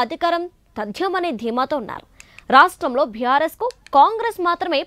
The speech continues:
ప్రత్యామ్నాయం అని విశ్వసిస్తున్నారు. తెలంగాణలో ప్రభుత్వ వ్యతిరేక ఓట్లు చీలిపోకుండా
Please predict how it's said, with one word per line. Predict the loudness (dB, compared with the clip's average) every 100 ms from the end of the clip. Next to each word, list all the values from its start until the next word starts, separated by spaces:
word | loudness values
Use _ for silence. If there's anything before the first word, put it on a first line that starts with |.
| -6
ప్రత్యామ్నాయం | -8 -6 -6 -2 -2 -2 -8 _ -6
అని | -4 -4 -6
విశ్వసిస్తున్నారు. | -8 -6 -6 -10 -12 -10 -10 4
తెలంగాణలో | 6 6 6 8 10 8 6
ప్రభుత్వ | 4 2 0 2 2
వ్యతిరేక | 0 -2 -2 2 2 2
ఓట్లు | 0 -4
చీలిపోకుండా | -4 -4 -2 -2 -2 -2